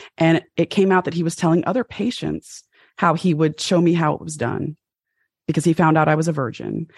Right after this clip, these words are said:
and was talking openly sexually with other patients about me. And I just felt so violated and so unsafe. And to this day, I wonder what would have happened to me had I, that was about a day or two before I got released. And to this day, I can't help but think what would have happened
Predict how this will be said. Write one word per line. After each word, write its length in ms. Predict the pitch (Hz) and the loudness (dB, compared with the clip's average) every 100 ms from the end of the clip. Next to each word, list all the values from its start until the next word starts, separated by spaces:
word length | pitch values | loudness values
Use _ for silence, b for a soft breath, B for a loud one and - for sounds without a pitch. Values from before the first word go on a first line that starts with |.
| B | B
and 120 | 156 | 0
was 100 | 151 | 0
talking 380 | - 175 170 170 | 0 -2 0 0
openly 320 | 175 175 170 | 0 2 2
sexually 520 | 165 - - - 143 147 | 2 -2 -4 -6 -4 -4
with 120 | 147 | -2
other 180 | 156 151 | -2 -2
patients 400 | - 139 - 131 | -2 -6 -6 -8
about 320 | 127 67 - | -4 -6 -6
me. 300 | - - 165 B B B | -10 -12 -12 B B B
And 100 | 165 | 0
I 60 | 165 | 2
just 200 | 180 - | 0 0
felt 180 | 160 - | -2 -2
so 320 | - - 208 | -4 0 0
violated 640 | 175 156 139 143 143 143 - | 2 -4 -4 -6 -6 -8 -10
and 100 | - | -12
so 320 | - 185 180 | -2 0 2
unsafe. 640 | 151 - - 104 - - _ B B - | 0 -2 -6 -6 -6 -14 _ B B 0
And 100 | 160 | 2
to 80 | 170 | 4
this 160 | 160 | 0
day, 200 | 156 160 | 2 4
I 100 | 156 | 4
wonder 280 | 147 151 143 | 4 2 2
what 140 | 139 123 | -2 -2
would 80 | |
have 60 | 143 | -2
happened 320 | 151 139 139 | -2 -4 -6
to 80 | 156 | -6
me 100 | 135 | -4
had 180 | 147 131 | -2 -4
I, 80 | 120 - | -4 -2
that 180 | 180 160 | 0 0
was 200 | 143 - _ _ - | -2 -8 _ _ -8
about 300 | - 233 254 | 0 0 2
a 40 | |
day 180 | 180 160 | 2 2
or 80 | 156 | 2
two 140 | 160 | -2
before 280 | 151 - 139 | -6 -6 -4
I 40 | |
got 220 | 143 - | -4 -6
released. 400 | 139 135 123 139 | -6 -4 -6 -4
And 140 | - 135 | -2 -2
to 80 | 143 | -2
this 120 | 139 | -2
day, 200 | 147 135 | 0 2
I 100 | 127 | 0
can't 380 | - 139 123 147 | 0 0 0 0
help 240 | 147 - | -4 -4
but 100 | - | -6
think 180 | 143 117 | -6 -4
what 200 | 139 - | -4 -4
would 80 | 139 | -4
have 80 | - | -6
happened 480 | 73 - - - | -6 -6 -10 -10